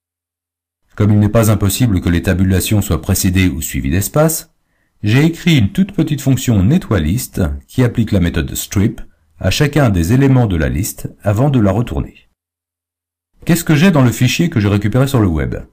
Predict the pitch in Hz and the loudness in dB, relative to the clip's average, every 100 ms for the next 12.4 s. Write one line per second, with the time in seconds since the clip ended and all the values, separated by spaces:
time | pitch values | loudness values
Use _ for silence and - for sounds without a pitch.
0 | _ - 65 67 156 - - - - 90 | _ -8 -6 -2 -2 -2 -4 -6 -4 0
1 | 98 101 90 78 76 71 73 101 131 139 | 2 2 2 0 0 -2 -2 -2 0 0
2 | 151 156 - _ _ _ _ 120 131 139 | 0 -4 -12 _ _ _ _ -2 2 4
3 | 120 104 - 135 110 120 139 127 82 64 | 4 2 0 2 2 2 0 0 -2 -4
4 | 55 - - _ _ _ _ _ _ 82 | -8 -10 -20 _ _ _ _ _ _ -6
5 | 87 95 101 143 160 - - - 196 - | -2 0 0 0 -2 -6 -8 0 0 2
6 | 127 101 80 73 - - _ _ _ _ | 0 0 -2 -4 -8 -12 _ _ _ _
7 | _ _ _ - 78 92 98 156 175 165 | _ _ _ -6 0 0 0 0 0 -2
8 | - - 131 175 185 - 208 151 110 92 | -8 -2 0 2 2 0 0 0 2 2
9 | 101 95 - 85 87 76 73 58 - 101 | 0 0 -2 -2 -2 -2 -4 -8 -4 -2
10 | 95 107 107 107 110 104 95 113 107 95 | 0 0 0 0 0 2 2 2 0 0
11 | 95 92 104 90 80 76 76 - 92 107 | 2 2 2 2 0 -2 -2 0 0 0
12 | - 160 160 | 0 -2 -2